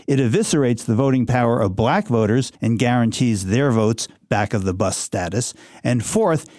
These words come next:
it guarantees that Democrats will lose and Republicans will win another seat in the House of Representatives. What's most disturbing is that what's happening in Tennessee and to Nashville is not the exception, but rather the rule, because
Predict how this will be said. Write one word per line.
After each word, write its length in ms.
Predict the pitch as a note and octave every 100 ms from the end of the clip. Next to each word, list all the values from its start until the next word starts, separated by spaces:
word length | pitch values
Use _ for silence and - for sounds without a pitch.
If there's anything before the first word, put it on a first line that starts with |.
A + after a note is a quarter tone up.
| -
it 160 | D#3 D3
guarantees 560 | D#3+ D#3 D3 C#3+ B2+
that 120 | A2
Democrats 600 | G2+ D3 C#3+ - A#2+ A#2+
will 140 | G#2+ A2+
lose 280 | G#3+ A3 F3
and 140 | D3+
Republicans 640 | D3 B2+ A#2 A#2 B2 A2
will 180 | B2 B2
win 220 | A2 G#2+ -
another 320 | A#2 A#2+ A#2
seat 280 | - A2 G#2+
in 100 | G#2+
the 80 | G#2+
House 280 | G#2+ F2 A2
of 80 |
Representatives. 800 | F#2+ E2+ G2 A#2+ C3+ A2 D#2+ - - _ _ -
What's 200 | - G#3+
most 300 | E3 A#3 D4
disturbing 680 | - - - C3+ G2+ E2+ G#2 _ -
is 180 | C#3
that 160 | C3+ C#3+
what's 240 | D#3 D3
happening 420 | - E3+ G3 F#3+ D#3+
in 100 | C3
Tennessee 720 | D#3 C#3+ B2 - F#3 C3+ A#2+
and 120 | G2+
to 80 | A#2
Nashville 440 | A#2+ D3+ - C#3 - -
is 160 | E3
not 240 | D3+ G#3 -
the 100 | C#3+
exception, 480 | - A#2 G2+ F3
but 140 | F3 F3
rather 320 | C3+ C3 D3+
the 140 | D3
rule, 360 | D#3+ A#3 B3 C3+
because 580 | G#2+ C3+ G#3 B3+ F#3+